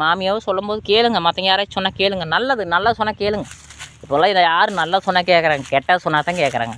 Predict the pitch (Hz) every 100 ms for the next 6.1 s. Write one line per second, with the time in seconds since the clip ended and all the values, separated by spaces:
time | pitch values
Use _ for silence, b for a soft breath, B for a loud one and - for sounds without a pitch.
0 | - 156 196 170 160 156 147 156 190 156
1 | 123 113 107 - b b - 160 143 165
2 | 208 220 190 175 226 214 202 196 180 -
3 | 165 180 - 175 160 135 151 170 117 -
4 | - - - - - - B B - -
5 | 139 160 247 226 185 214 233 220 214 220